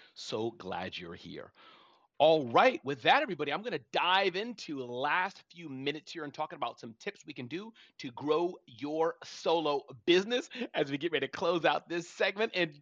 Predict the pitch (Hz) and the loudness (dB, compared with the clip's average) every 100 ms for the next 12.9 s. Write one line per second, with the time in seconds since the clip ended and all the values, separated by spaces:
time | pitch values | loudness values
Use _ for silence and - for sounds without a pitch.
0 | - 170 160 143 143 160 254 370 - 190 | 2 4 4 -4 -6 4 6 6 4 -2
1 | 175 185 - - 135 160 180 196 226 - | -2 -4 -8 -18 -10 2 4 4 2 -8
2 | 165 - - 262 277 196 160 151 - 156 | -10 -10 -10 -8 -4 0 0 0 -6 -12
3 | 160 151 160 165 165 143 131 127 _ - | -12 -8 -6 -4 -6 -10 -8 -10 _ 2
4 | 233 220 _ 175 190 208 - - _ 185 | 2 2 _ -4 -2 -2 -6 -20 _ -12
5 | 147 131 - 185 170 165 _ 185 196 - | -8 -8 -4 0 0 0 _ -6 -6 -6
6 | 180 220 233 226 - - - 139 131 226 | -2 2 2 0 -16 -14 -6 -6 -2 -6
7 | 269 294 311 311 269 220 170 185 175 175 | -2 -4 -2 4 6 6 2 -2 -2 -4
8 | _ _ - 104 151 226 220 254 226 233 | _ _ -20 -2 0 0 -2 -6 -4 -6
9 | 208 233 208 131 101 98 _ _ 113 147 | -6 -10 -8 -8 -8 -14 _ _ -2 4
10 | 208 226 214 - 143 139 131 123 139 151 | 4 6 0 0 -6 -6 -14 -12 -10 -10
11 | 135 120 120 151 - 160 139 131 - - | -10 -10 -2 -2 -2 -8 -8 -10 -18 -12
12 | 123 147 180 165 131 131 143 156 | -2 -2 -2 -12 -10 -2 0 0